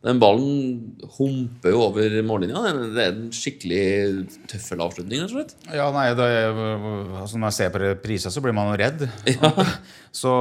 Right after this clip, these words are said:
Speaker 2: det, altså, det var jo, det må jo være et av de løse, en av de løseste avslutningene han har hatt, eh, og, og man så det også på den sjansen han hadde etterpå der, som man normalt sett hadde bare feid til.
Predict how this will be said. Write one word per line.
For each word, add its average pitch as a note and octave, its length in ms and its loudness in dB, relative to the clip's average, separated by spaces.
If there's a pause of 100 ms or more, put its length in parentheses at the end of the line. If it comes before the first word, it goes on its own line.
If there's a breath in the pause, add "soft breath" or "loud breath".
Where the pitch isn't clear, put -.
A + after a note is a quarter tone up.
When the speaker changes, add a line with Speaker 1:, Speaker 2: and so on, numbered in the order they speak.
(280)
Speaker 2:
det, A2+ 80 -4
altså, A#2+ 320 0
det A#2+ 80 4
var A2 220 4
jo, A#2 140 2
det A#2 180 -2
må A2 160 -2
jo A#2+ 80 0
være G#2+ 100 2
et F#2+ 140 -4
av G2+ 80 -2
de G#2 60 0 (120)
løse, G2+ 320 -4
en G2 160 -4
av G2+ 80 -4
de G#2 80 -2
løseste F#2+ 400 -4
avslutningene F2+ 460 -6
han F#2+ 100 -6
har F#2+ 80 -2
hatt, - 320 -8
eh, F2+ 460 -4 (160)
og, C3+ 160 -4
og C3+ 80 -4
man C3+ 100 0
så C3 160 0
det C3+ 80 0
også A#2 160 -6
på B2+ 80 0
den A#2+ 80 0
sjansen A#2 540 -2
han A2 100 -2
hadde A#2+ 240 -4
etterpå - 320 -8
der, F#3 140 -2
som C#3 100 -4
man C3 80 0
normalt C3 380 2
sett A#2 100 -4
hadde A#2+ 240 -2
bare A#2 160 0
feid A2 560 -6
til. G3+ 220 -4